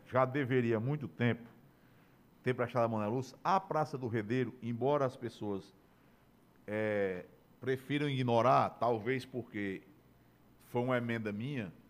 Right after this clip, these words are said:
queriam colocar aquela Praça do Redeiro só com o nome Praça do Redeiro. E eu apresentei uma emenda aqui, passaram vinte sessões brigando pra não votar, e eu, eh, sugeri à época a Nená que botasse o nome dele como coautor da emenda pra poder passar.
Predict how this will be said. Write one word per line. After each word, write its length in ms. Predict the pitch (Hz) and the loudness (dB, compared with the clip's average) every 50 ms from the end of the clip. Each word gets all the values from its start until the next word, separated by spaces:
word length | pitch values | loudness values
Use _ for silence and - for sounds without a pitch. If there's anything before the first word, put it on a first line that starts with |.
| - - _ - - | -20 -20 _ -18 -10
queriam 240 | - 110 123 139 147 | -6 -4 -2 -2 -2
colocar 460 | 151 156 151 151 143 147 143 143 147 | -2 0 0 0 0 2 0 0 0
aquela 300 | 147 147 147 147 151 147 | 0 -2 -2 -2 -2 -2
Praça 400 | 147 - 135 131 135 131 - 139 | -4 -4 -2 -2 -2 -2 -2 -2
do 40 | 131 | -2
Redeiro 240 | 127 127 127 120 - | -2 0 -2 -2 -4
só 200 | - 151 156 165 | 0 -2 -2 0
com 80 | 170 | -2
o 40 | 156 | -4
nome 160 | 151 156 147 - | -4 -4 -4 -4
Praça 260 | - 151 160 156 - 170 | -2 -4 -4 -2 -4 -4
do 60 | 170 | -2
Redeiro. 400 | 151 170 170 123 104 98 95 104 | -2 -2 -2 -4 -4 -6 -6 -6
E 240 | 120 143 160 156 - - - - - | -6 -6 -8 -8 -12 -14 -18 -8 -4
eu 80 | 139 139 | -2 -2
apresentei 360 | 143 160 165 170 156 - 147 | 0 2 0 0 0 0 0
uma 80 | 143 | 0
emenda 260 | 139 131 127 131 123 113 | 2 2 0 0 0 0
aqui, 180 | 117 143 151 | -2 -4 -6
passaram 460 | - 147 131 - 135 123 117 110 101 - - - - - - - - - - - - | -4 -6 -4 0 2 2 2 2 -2 -4 -8 -20 -20 -20 -20 -20 -20 -20 -20 -20 -16
vinte 340 | 80 85 113 170 202 - - | -2 4 6 6 6 6 6
sessões 520 | - 170 147 - - 139 131 123 117 101 | 6 8 8 6 6 6 6 6 6 4
brigando 600 | 90 - 123 127 120 107 135 156 170 170 143 117 | 4 4 6 6 8 10 12 12 12 12 10 8
pra 200 | - - 113 110 | 4 4 4 4
não 180 | 113 113 110 107 | 4 4 4 6
votar, 460 | 104 117 107 - - 120 135 139 135 | 8 8 8 10 10 12 12 12 12
e 40 | 131 | 12
eu, 240 | 135 131 123 117 - - - - - - - - - - - - | 8 8 6 4 0 -8 -14 -18 -20 -20 -20 -20 -20 -16 -8 -2
eh, 600 | - 104 107 107 107 104 101 101 95 90 85 - - | 2 4 6 6 8 8 10 8 8 6 4 -2 -4
sugeri 580 | - - - 135 120 139 143 135 127 127 123 | -2 4 8 8 10 12 12 10 12 12 12
à 60 | 120 | 12
época 340 | 113 113 117 113 - - 113 | 12 12 10 8 8 6 4
a 20 | 110 | 6
Nená 300 | 110 110 107 110 110 107 | 6 8 8 8 8 8
que 140 | - 120 | 6 4
botasse 440 | 104 104 107 - - 131 139 135 - 131 | 6 6 8 10 10 10 10 10 10 10
o 40 | |
nome 180 | 120 120 120 113 | 12 12 12 12
dele 180 | 107 110 101 - | 12 10 8 8
como 200 | - 107 104 98 | 2 2 0 2
coautor 440 | - 107 107 104 90 - - 101 | 6 8 8 8 6 6 2 2
da 160 | 98 101 101 101 | 4 4 4 4
emenda 220 | 98 98 98 98 | 2 2 0 0
pra 40 | 87 | 0
poder 160 | 92 98 95 | 2 0 0
passar. 520 | - 87 87 - - 135 139 120 - - | 2 0 -2 2 4 4 6 6 4 0